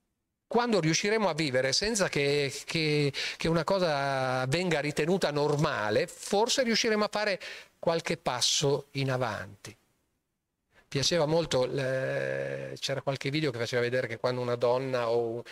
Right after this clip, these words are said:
o un bambino, eccetera, fa questo gesto, eh, ti sta chiedendo aiuto. Ecco, quando riusciremo davvero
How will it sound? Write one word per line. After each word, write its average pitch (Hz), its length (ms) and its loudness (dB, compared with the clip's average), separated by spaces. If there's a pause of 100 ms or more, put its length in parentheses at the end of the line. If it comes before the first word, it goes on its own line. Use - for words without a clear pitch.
(160)
o 127 120 0
un 131 80 2
bambino, 123 600 0
eccetera, 127 400 -2
fa 110 160 -4
questo 123 360 -6
gesto, 123 720 0 (280)
eh, 82 1120 -10 (120)
ti - 120 -2
sta 139 180 -4
chiedendo 135 500 2
aiuto. 127 540 -2 (800)
Ecco, - 320 -10 (480)
quando 147 340 0
riusciremo 135 480 2
davvero 127 600 0